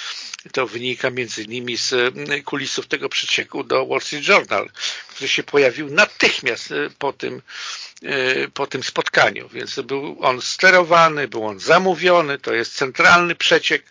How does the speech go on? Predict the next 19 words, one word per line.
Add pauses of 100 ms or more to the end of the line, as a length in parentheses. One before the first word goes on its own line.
(560)
do
ważnego
organu (340)
biznesowego. (840)
Więc,
e,
źródła (420)
podobno
anonimowe,
no
to
oczywiście
można
się
domyśleć,
że
to
zostało
napisane,